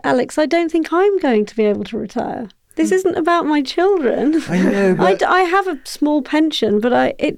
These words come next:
Speaker 1: it will, uh, current, um, if I can't save another penny after today, which hopefully I will, it's literally give me about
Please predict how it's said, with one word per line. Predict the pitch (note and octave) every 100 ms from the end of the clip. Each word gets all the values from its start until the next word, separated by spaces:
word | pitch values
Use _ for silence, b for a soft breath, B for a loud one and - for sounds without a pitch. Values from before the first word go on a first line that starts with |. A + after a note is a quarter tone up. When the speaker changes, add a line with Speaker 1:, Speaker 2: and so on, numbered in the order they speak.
| -
Speaker 1:
it | C#4+
will, | D4 B3+ -
uh, | -
current, | - - F#4+ F4 - -
um, | C4+ -
if | C4+
I | C#4
can't | - E4+ D#4+
save | D#4 C4
another | C4 A#3
penny | B3+ A3
after | G#3+ G#3 -
today, | G#3+ A3+ G#3+
which | - A#3
hopefully | A#3 A3 -
I | G#3+
will, | G#3 G#3+ A3 B B B B B -
it's | - -
literally | D#4+ - D4 C4+
give | B3
me | A#3+
about | A3+ A3+ A3+ -